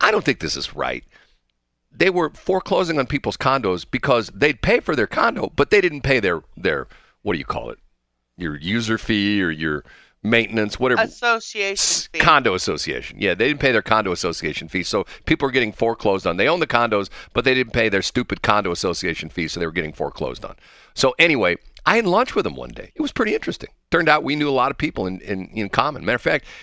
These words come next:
Speaker 1: he was, and this is sort of sad, he was best friends with one of my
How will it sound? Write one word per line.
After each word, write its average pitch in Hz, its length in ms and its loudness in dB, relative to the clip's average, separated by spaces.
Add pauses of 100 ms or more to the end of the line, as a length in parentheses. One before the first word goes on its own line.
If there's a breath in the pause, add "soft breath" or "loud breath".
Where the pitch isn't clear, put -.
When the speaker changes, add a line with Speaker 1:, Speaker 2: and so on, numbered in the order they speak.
(240 loud breath)
Speaker 1:
he 190 180 0
was, 127 420 2
and 104 80 0
this 127 160 0
is 131 80 -2
sort 143 180 2
of 123 60 -4
sad, 147 280 0
he 113 120 -4
was 180 200 -2
best 156 400 0
friends 107 720 0 (600)
with 104 180 -4
one 123 140 2
of 120 60 2
my 110 200 2